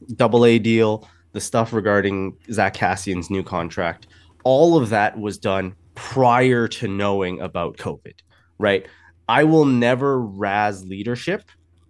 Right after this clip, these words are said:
for taking the information that they had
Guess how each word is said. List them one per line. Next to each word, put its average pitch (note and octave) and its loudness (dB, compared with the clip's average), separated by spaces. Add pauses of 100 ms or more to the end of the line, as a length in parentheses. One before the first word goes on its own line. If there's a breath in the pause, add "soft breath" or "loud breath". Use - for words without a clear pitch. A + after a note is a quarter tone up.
(240)
for G2+ -2
taking C3+ -2
the C3 -6
information A2 -4
that F#2 -6
they F2 -6
had A2 0